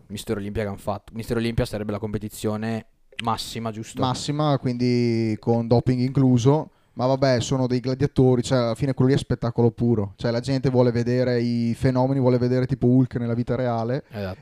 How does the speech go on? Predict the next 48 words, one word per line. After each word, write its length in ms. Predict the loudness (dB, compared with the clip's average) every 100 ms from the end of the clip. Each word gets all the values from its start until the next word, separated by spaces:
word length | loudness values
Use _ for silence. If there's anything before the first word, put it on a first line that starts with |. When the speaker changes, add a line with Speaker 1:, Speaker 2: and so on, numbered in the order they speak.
| 0
Speaker 2:
e 60 | 4
vedi 600 | 4 4 2 2 2 4
l'Olimpia, 580 | 4 2 -2 -4 -4
ecco. 280 | -6 -8 -12
Speaker 1:
Sì, 140 | -10 -10
che 100 | -8
in 240 | -8 -6
Olimpia, 400 | -2 -2 -2 -4 -6 -10
correggimi 320 | -8 -6 -4
se 120 | -2
sbaglio 340 | 0 0 0 -4
perché 220 | -4 -4
io 80 | -4
non, 400 | -6 -8 -8 -10
non 220 | -10 -10
è 60 | -10
che 100 | -10
seguo 240 | -6 -6
molto 320 | -4 -6 -6
il 60 | -6
livello 200 | -4 -6
di 160 | -8 -6
bodybuilding, 520 | -4 -2 -4 -6 -4
però 180 | 0 0
l-, 120 | -4 _ _
l'ultimo 340 | -10 -4 -2
anno 220 | -2 -2
ha 20 | -6
vinto 380 | -6 -6 -6
uno 180 | -4 -6
che 120 | -6
aveva 120 | -6 -8
vinto, 220 | -10 -10 -10 -10
no, 680 | -14 -18 -20 _ _ -14
non 80 | -12
ha 20 | -12
vinto 400 | -12 -10 -10 -10
quello 140 | -12
che 60 | -10
aveva 60 | -10
vinto 240 | -8 -8
miliardi 520 | -10 -12 -10 -10 -10
di 140 | -10 -12
altre 200 | -8 -6
volte. 200 | -2 2
Speaker 2:
Allora, 260 | 4 4 4
l'ultimo 340 | 2 2 0
anno, 400 | 0 0 -4